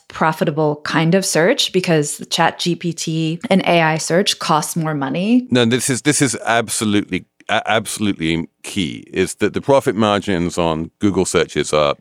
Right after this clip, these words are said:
Speaker 2: infinite. The cost to Google of someone conducting a ch-, search is just a tiny fraction of a cent, and they can sell all of the search results for, you know, however many billions of dollars they, they make from this,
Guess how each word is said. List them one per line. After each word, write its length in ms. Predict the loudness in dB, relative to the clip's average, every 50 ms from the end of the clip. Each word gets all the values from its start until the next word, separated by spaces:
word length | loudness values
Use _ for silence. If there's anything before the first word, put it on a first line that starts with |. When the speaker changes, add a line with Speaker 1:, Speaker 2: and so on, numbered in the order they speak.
| _ -4
Speaker 2:
infinite. 420 | -2 -2 -2 -2 -6 -8 -6 -6
The 60 | -8
cost 360 | -6 -2 -2 -2 0 -2 -2 -4
to 60 | -4
Google 520 | 0 2 2 4 4 4 4 2 2 0 -6 -16 -20 -20 -20 -16 _ -2
of 140 | -2 0
someone 800 | 0 0 0 0 2 2 2 2 0 0 -2 -4 -6 -8 -12 -20 _ _ _ _ -2
conducting 420 | 0 2 2 2 0 0 -2 -2
a 80 | -2 -2
ch-, 180 | -4 -8 -14 -12 -8
search 480 | -4 0 2 2 2 2 0 -4 -8 -10 -4
is 180 | -2 -2 -2
just 280 | -2 -2 -2 -2 -2 -4
a 100 | -4 -4
tiny 380 | -4 -2 -2 -2 -2 0 0 -2
fraction 380 | 0 0 -2 -2 -2 -2 -4 -4
of 80 | -2
a 60 | -4
cent, 360 | -2 0 0 0 0 0 -2 -6 -12 -20 -14 _
and 180 | -4 -2 0 0
they 120 | 0 0
can 180 | 0 0 0 0
sell 340 | 0 0 0 2 2 2 2
all 180 | 2 2 2 0
of 80 | 0
the 100 | -2 -6
search 300 | -2 0 0 0 0 -2
results 560 | -2 0 2 2 2 4 2 0 -2 -6 -10 -2
for, 240 | 0 2 2 2 2 0
you 120 | -2 -2
know, 300 | 0 0 0 0 -2 -4 -6 -10 -6
however 280 | -2 0 0 0 0
many 220 | 0 -2 0 -2 -2
billions 400 | -2 -2 -2 -2 -2 -2 -2 -4
of 80 | -2
dollars 340 | 0 2 2 2 0 0 -2
they, 240 | -2 0 0 0 -2 -2
they 180 | -2 -2 -2
make 260 | 0 0 0 0 -2 -4
from 140 | -4 -2
this, 240 | -2 0 -2 -2 -4